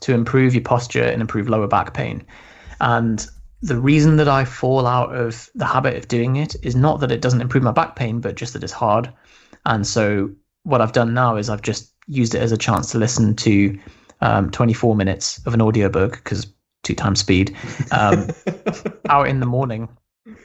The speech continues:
Speaker 1: especially when it's sunny, just out in the yard doing the,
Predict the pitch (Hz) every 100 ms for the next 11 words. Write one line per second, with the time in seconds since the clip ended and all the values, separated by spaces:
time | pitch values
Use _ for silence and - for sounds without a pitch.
0 | _ - 143 151 135 120 - 135 117 107
1 | 107 120 131 123 113 117 113 113 - 127
2 | 120 117 107 107 107